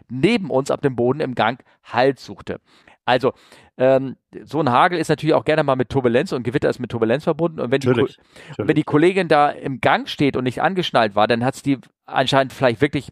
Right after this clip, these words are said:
Speaker 1: plötzlich erwischt, ne? Und, äh, mit allem
Speaker 2: Ja,
Speaker 1: drum und dran.
Speaker 2: ja.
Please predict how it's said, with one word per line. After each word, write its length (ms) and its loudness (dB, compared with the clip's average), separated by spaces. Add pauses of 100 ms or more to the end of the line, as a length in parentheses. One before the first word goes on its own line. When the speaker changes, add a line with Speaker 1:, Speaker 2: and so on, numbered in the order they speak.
(100)
Speaker 1:
plötzlich 560 0
erwischt, 420 -2
ne? 280 -4
Und, 380 -2
äh, 300 2
mit 180 -4
allem 180 2
Speaker 2:
Ja, 100 4
Speaker 1:
drum 100 0
und 120 0
dran. 180 -2
Speaker 2:
ja. 140 -10